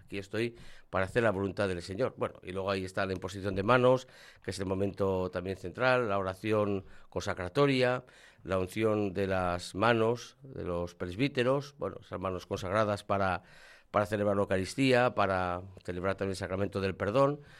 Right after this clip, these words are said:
Bueno, pues la verdad que es una celebración preciosa, la letanía de los santos, bueno, tiene unas cuantos, sí, unos cuantos, eh, eh, signos que son muy importantes y que nos dan cuenta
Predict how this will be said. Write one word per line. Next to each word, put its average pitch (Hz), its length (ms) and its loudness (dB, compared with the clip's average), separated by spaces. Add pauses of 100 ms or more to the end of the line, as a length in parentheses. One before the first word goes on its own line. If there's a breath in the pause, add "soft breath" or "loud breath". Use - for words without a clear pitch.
(160 loud breath)
Bueno, 92 200 -2
pues - 100 -18
la 92 60 -2
verdad 95 160 -2
que 98 60 -8
es 104 40 -8
una 107 140 0
celebración 104 480 0
preciosa, 107 560 -2
la - 80 -6
letanía 92 340 -2
de 95 80 -2
los 92 200 -4
santos, 120 500 0
bueno, 82 180 -6
tiene 110 300 -2
unas 107 300 -2 (360 loud breath)
cuantos, 120 920 2
sí, 110 200 -2 (160)
unos 101 180 -6
cuantos, 104 500 0
eh, 101 280 2 (460 soft breath)
eh, 98 240 0
signos 127 480 2
que 110 100 -4
son 113 220 2
muy 120 220 6
importantes 120 800 2
y 104 60 -8
que 98 180 -2
nos 95 220 -2
dan 110 400 2
cuenta 120 520 2